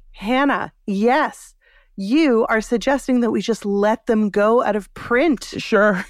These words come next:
Speaker 1: So <laughs> Philip Pullman apparently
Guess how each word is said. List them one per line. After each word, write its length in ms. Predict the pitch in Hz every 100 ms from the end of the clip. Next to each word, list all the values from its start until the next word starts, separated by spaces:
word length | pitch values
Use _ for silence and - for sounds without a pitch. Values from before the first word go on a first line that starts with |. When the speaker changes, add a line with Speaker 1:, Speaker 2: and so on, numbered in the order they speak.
| - -
Speaker 1:
So 480 | - 277 269 - -
<laughs> 340 | _ _ -
Philip 320 | 285 294 - -
Pullman 680 | - 330 359 202 175 175 -
apparently 880 | 226 - 220 220 240 - 165 170 254